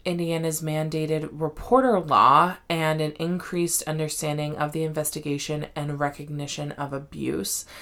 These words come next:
And the law states that should a member of the public sus-, suspect a child is suffering abuse or neglect,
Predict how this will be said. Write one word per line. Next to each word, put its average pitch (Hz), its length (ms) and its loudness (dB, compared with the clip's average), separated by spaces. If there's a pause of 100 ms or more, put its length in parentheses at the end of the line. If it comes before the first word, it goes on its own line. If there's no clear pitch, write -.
(340)
And 151 380 0
the - 200 -2
law 165 360 6
states - 840 0
that 147 720 2 (520)
should 196 260 4
a 190 80 6
member 165 380 4
of 156 160 0
the 156 100 -4
public 151 360 0
sus-, - 280 -4
suspect 151 600 0
a 147 80 -4
child 147 340 2
is 147 100 -2
suffering 147 400 -2
abuse 143 340 -4
or 143 60 -4
neglect, 190 480 4